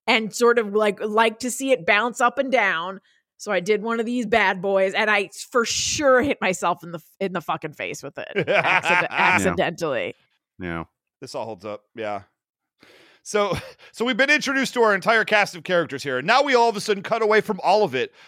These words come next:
Speaker 2: to a weird storytelling tree who's gonna read us a book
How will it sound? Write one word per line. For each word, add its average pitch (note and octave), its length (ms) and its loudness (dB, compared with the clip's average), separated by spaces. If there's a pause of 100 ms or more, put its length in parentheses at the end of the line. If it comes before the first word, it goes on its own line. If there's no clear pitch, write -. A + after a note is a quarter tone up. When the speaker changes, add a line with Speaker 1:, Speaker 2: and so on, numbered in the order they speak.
(100)
Speaker 2:
to G#3+ 140 0
a G3 60 6
weird G3 480 2
storytelling A3+ 880 2
tree B2+ 600 -4 (240)
who's F#3 160 -8
gonna G#3+ 180 2
read A3 240 0
us A3+ 180 2
a F#3+ 60 0
book D#3 580 0